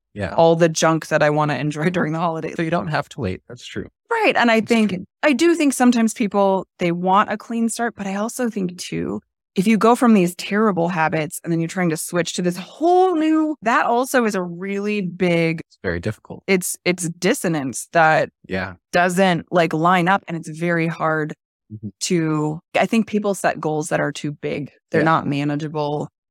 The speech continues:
Speaker 1: Okay, because, yeah, I agree with
Speaker 2: for the time frames they're looking at, those kinds of things, which is a lot of stuff we're gonna talk more about.
Speaker 1: Yeah.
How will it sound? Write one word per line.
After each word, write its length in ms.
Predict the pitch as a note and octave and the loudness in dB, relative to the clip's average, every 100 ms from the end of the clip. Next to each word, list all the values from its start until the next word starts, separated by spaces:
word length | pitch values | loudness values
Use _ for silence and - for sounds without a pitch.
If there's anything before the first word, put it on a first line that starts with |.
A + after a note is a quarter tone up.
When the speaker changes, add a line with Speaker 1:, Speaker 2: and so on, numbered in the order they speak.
| _ - | _ -12
Speaker 1:
Okay, 160 | - - - | -6 -6 -4
because, 260 | A#2 C#3+ - | 0 0 0
yeah, 360 | A#2 G#2+ F#2 - | 0 2 0 -4
I 80 | G2 | -4
agree 240 | G2 G#2+ | 0 -2
with 100 | F#2+ | 0
Speaker 2:
for 200 | G#3 F3 | 2 4
the 100 | D#3+ | 2
time 320 | - E3+ D#3 | 0 -2 -2
frames 320 | D#3+ D3+ D3+ | -2 -4 -4
they're 180 | D3+ C#3+ | -6 -8
looking 360 | C#3+ C#3 D#3 D3+ | -8 -6 -6 -4
at, 240 | D3 C#3+ | -6 0
those 180 | D#3+ D#3 | 0 0
kinds 240 | - D#3+ | -2 -4
of 60 | D#3+ | -2
things, 200 | D#3 D#3+ | -2 -2
which 220 | D#3+ - _ _ - | -2 -4 _ _ 0
is 140 | G3+ | 4
a 80 | F#3+ | 4
lot 320 | F3+ F3+ F3+ | 6 4 4
of 80 | F3 | 2
stuff 240 | F3 E3+ | 0 -2
we're 120 | E3 | -2
gonna 160 | D#3+ D#3 | 0 -2
talk 300 | D3 D3+ - | 0 -4 -2
more 320 | D3+ D#3+ G3+ | -2 2 4
about. 520 | C4 D4+ D#4+ F3 F3 - | 4 6 4 4 0 -10
Speaker 1:
Yeah. 140 | - | -16